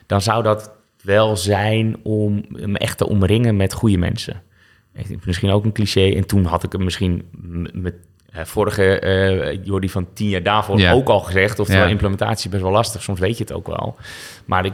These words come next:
Speaker 1: ben er wel nog meer achter gekomen dat, hè, de, de A-player, eh, wel zoveel meer waard is dan drie keer een B-player bijvoorbeeld. Eh, en dat, ehm, ja, dat merk, dat,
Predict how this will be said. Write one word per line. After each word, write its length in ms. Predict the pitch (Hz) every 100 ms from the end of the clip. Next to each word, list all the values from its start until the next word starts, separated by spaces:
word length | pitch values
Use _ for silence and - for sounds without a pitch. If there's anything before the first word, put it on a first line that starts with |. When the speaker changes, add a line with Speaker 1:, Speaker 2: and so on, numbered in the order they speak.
| -
Speaker 1:
ben 140 | 107
er 60 | 107
wel 120 | 107
nog 240 | 107 123
meer 140 | 131 107
achter 240 | - -
gekomen 580 | 101 - 101 101 95 95
dat, 300 | 92 92 - - - -
hè, 160 | - 101
de, 240 | 98 95
de 180 | 95 -
A-player, 680 | 117 113 107 98 95 95 - - - _
eh, 320 | 87 90 90
wel 320 | 90 95 98 92
zoveel 680 | 98 123 135 123 117 104
meer 380 | 98 92 107 117
waard 340 | 104 104 104 104
is 100 | 92
dan 200 | 95 92
drie 160 | 104
keer 140 | 104 95
een 280 | 85 92
B-player 380 | 98 90 85 85
bijvoorbeeld. 600 | 85 82 82 82 107 139 - - - -
Eh, 460 | - 85 85 85 -
en 160 | 90 87 90
dat, 300 | 92 - 90
ehm, 540 | 92 90 87 87 87 - _ _
ja, 200 | - 85
dat 140 | 78 87
merk, 320 | 90 90 -
dat, 140 | 92